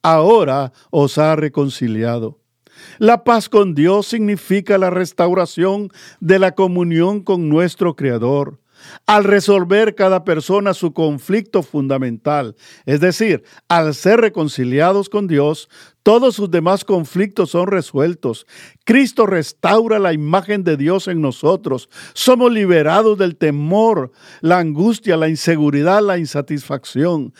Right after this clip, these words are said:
Dios restaura por su amor nuestra autoestima y entramos en paz con nosotros mismos.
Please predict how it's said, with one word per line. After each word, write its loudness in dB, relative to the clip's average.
Dios 4
restaura 0
por -2
su 0
amor 0
nuestra -4
autoestima -4
y 4
entramos 0
en -2
paz -2
con -4
nosotros -4
mismos. -6